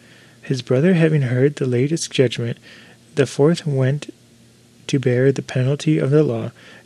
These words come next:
and was lowered into the kettle of boiling oil. In this he disported himself, as if in a tepid bath, and he asked his executors to stir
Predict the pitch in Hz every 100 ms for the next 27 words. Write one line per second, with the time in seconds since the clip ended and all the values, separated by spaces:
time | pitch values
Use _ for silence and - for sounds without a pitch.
0 | - 139 135 120 131 135 160 196 165 143
1 | 139 156 - 127 127 123 113 123 123 135
2 | 143 123 117 107 - - - - _ -
3 | 127 127 135 175 - - 139 139 147 -
4 | - 135 - - 127 143 143 170 - -
5 | - - - - - 131 120 139 147 175
6 | 165 127 123 - 143 160 175 - 110 110
7 | - - - _ - 135 123 147 143 147
8 | 143 - - 165 160 139 139 123 160 -
9 | 139 123 117 - 131 - 139 156